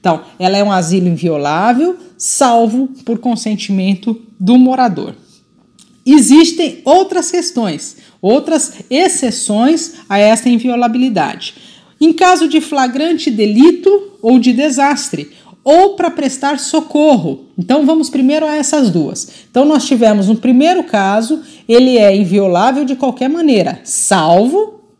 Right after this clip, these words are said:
por consentimento do morador. Também é possível entrar em caso de desastre ou, ou flagrante delito,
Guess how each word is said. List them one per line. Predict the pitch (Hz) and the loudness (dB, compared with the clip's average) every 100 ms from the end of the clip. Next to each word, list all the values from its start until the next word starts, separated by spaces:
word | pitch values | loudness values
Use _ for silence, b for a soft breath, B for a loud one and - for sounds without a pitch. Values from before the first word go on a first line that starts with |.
| _ | _
por | 302 339 | 0 0
consentimento | 311 - 254 - 208 240 254 302 - | -2 0 0 0 2 2 0 -4 -4
do | 185 202 196 | 0 2 4
morador. | 190 190 202 247 311 339 359 320 185 180 160 147 b b b b b b _ _ | 4 4 6 6 4 2 -2 -2 2 2 2 0 b b b b b b _ _
Também | - 403 311 311 403 440 339 | 0 2 4 4 2 0 2
é | 240 170 175 - _ _ _ | 4 2 -2 -18 _ _ _
possível | 247 247 - 349 269 196 | -2 0 2 2 2 -2
entrar | 175 202 269 302 - | -4 -2 -2 -2 -2
em | 262 269 | 0 0
caso | 254 214 175 180 | 0 0 0 -2
de | 180 | -4
desastre | 202 185 170 135 175 180 196 - 320 392 - | -2 0 -2 -2 -2 -2 -4 -2 0 0 0
ou, | 226 240 - | 0 0 0
ou | 202 208 208 | 2 2 2
flagrante | 208 190 180 175 185 180 | -2 -2 0 0 -2 -2
delito, | 160 160 160 180 180 415 | -2 0 0 0 0 -2